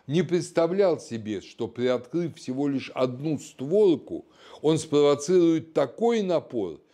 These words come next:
который снесет всю, казалось бы, вечную и несокрушимую советскую плотину».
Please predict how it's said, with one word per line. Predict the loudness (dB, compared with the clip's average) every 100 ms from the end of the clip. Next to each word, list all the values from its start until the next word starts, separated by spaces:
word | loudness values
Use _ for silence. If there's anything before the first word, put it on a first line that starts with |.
| _ _
который | -2 0 4 4 2
снесет | -4 -12 -12 0 2 2
всю, | -4 -16 -6 -6 -6 -10 _ _ _ -2
казалось | -2 2 2 0 -6
бы, | -8
вечную | -8 -6 -10 -10 -14 -12
и | -12
несокрушимую | -12 -16 -12 -12 -12 -10 -8 -6 -8 -10 -14 _ _ _
советскую | -14 -6 -6 -6 -10 -14 -10 -10 -10 _ _ _ _ _
плотину». | -8 -8 -8 -18 -20